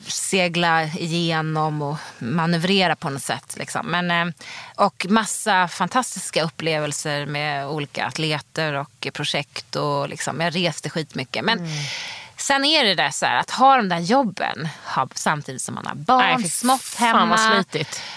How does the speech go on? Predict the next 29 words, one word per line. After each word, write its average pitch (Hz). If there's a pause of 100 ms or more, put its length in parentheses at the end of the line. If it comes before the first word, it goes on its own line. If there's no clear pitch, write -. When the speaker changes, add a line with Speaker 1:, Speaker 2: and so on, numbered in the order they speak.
Speaker 1:
Och -
liksom 190
man 165
vill 165
upp, - (320)
fixa -
en 147
relation 247
och -
man 151
behöver 143
sömn 220
och -
man 160
kan 156
aldrig 143
träna 202
det 180
man 160
liksom 160
känner 160
att -
man 147
vill 143
göra 135
mer 156
Speaker 2:
Men 233
Speaker 1:
av 190
Speaker 2:
hade 165